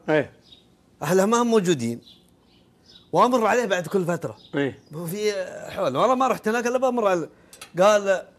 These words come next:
Speaker 2: قال: "لا، قتل عيال اختي". كيف قتل عيال اختك؟ كيف، ايش عيال اختك؟ قال: "هذولا عيال أختي قتلهم ويقول يطلع دم." ملام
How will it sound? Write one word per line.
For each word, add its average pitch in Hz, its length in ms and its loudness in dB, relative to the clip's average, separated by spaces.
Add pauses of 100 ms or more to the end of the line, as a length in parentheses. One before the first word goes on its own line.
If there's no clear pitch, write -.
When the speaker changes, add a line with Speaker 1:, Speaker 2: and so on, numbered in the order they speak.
(580)
Speaker 2:
قال: 196 140 4
"لا، 202 80 2
قتل 185 280 -4
عيال 165 240 0
اختي". 139 200 -12
كيف 311 320 -2
قتل 247 260 -2
عيال 196 180 -4
اختك؟ - 300 -12
كيف، 285 180 -8
ايش 269 180 -8
عيال 196 340 -4
اختك؟ - 180 -16 (540)
قال: 165 140 2
"هذولا 175 640 0
عيال 147 300 -4
أختي 190 340 -10
قتلهم 165 480 -4
ويقول 156 280 -8
يطلع 147 320 -6
دم." 127 180 -6 (120)
ملام 170 440 -2